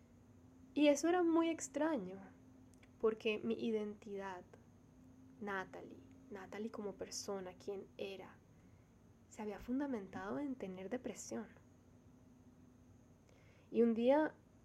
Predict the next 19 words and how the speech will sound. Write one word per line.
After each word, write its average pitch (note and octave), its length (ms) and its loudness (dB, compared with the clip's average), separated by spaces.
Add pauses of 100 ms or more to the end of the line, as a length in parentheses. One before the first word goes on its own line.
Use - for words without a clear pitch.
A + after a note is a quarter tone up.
(260)
esta A3+ 220 -4
pregunta A#3 340 6
me D4 120 0
destruyó, G#3+ 640 6
<laughs> - 1600 -4
me C4 140 12
destruyó C4 380 10
completamente. D#4 800 4 (880)
La A3 100 -4
pregunta G#3 420 0
de, A#3 220 -2 (840)
"¿Quién E4 200 10
es E4+ 100 8
Natalie F4 380 10
más A#3+ 140 2
allá G3 220 -2
de G3 100 -2
la G3 100 -2
depresión?". - 640 -2